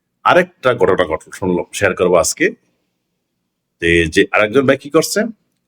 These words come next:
মস্তবা সেন্টারে গিয়ে কেনাকাটা করছে বাড়ির জন্য,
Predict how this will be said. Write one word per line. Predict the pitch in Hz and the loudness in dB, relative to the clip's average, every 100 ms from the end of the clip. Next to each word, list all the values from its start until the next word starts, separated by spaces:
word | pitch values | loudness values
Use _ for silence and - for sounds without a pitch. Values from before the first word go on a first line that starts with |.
| _ _ 85 | _ _ -2
মস্তবা | 101 117 147 143 | -2 0 0 2
সেন্টারে | - 156 156 151 | 2 2 2 2
গিয়ে | 170 | 0
কেনাকাটা | 147 107 95 92 | 0 0 0 -2
করছে | 98 95 - | -2 -4 -4
বাড়ির | 165 92 90 82 | -2 0 0 -2
জন্য, | 78 80 202 | -6 -4 -4